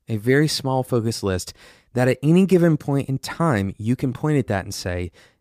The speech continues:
"That is the thing that I am trying to become better at doing. I'm trying to master that,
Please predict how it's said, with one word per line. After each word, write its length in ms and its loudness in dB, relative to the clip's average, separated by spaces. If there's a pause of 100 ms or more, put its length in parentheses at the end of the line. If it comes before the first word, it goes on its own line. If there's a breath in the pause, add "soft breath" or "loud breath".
"That 380 0
is 260 2
the 140 -2
thing 540 -2
that 260 -8
I 240 0
am 180 -4
trying 380 -4
to 80 -10
become 340 -6
better 460 0
at 220 -10
doing. 340 -4
I'm 100 -6
trying 360 0
to 280 0 (400 soft breath)
master 800 -2 (260)
that, 560 -2